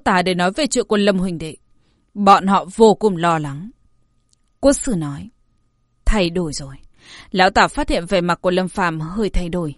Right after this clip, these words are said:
Lúc trước nhìn thì có vẻ bình tĩnh, nhưng thật ra lại đang rất hoảng. Nhưng sau khi biết bản thân bị các cường giả ẩn sĩ để ý, thì hắn lại thực sự rất bình tĩnh. Lâm Phàm nói, "Ta không hề có ý định tranh đấu với bọn họ,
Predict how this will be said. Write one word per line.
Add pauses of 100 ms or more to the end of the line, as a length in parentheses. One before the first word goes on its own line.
(460)
Lúc
trước
nhìn
thì
có
vẻ
bình
tĩnh, (340)
nhưng
thật (100)
ra
lại
đang
rất
hoảng. (580)
Nhưng
sau
khi
biết
bản
thân
bị
các
cường
giả
ẩn
sĩ
để
ý, (360)
thì
hắn
lại
thực
sự
rất
bình
tĩnh. (880)
Lâm
Phàm
nói, (1120)
"Ta
không
hề
có
ý
định
tranh
đấu
với
bọn
họ,